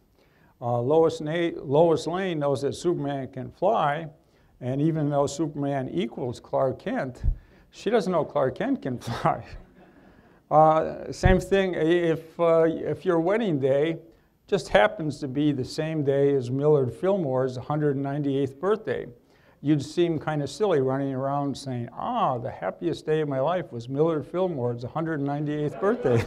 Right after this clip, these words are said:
<laughs> Um,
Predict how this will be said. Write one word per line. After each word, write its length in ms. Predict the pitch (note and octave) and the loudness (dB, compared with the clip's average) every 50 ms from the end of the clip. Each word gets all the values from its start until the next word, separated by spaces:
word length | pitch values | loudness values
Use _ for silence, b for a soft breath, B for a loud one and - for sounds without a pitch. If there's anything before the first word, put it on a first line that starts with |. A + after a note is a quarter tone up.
| - G#3+ F3+ | 0 -4 -4
<laughs> 260 | - - - - - - - - - - - - - - - - - - - - - - E3 B2 - - - - _ _ B B B B B B B B B B B B B B B B B B - | -4 -8 -12 -14 -16 -16 -18 -18 -18 -18 -20 -20 -20 -20 -20 -20 -12 -4 -2 0 2 2 0 -2 -4 -10 -18 -20 _ _ B B B B B B B B B B B B B B B B B B 4
Um, 540 | - D#3 D#3 D#3+ D#3+ D#3 D#3 D#3 D#3 - | 8 10 10 12 12 10 10 8 6 2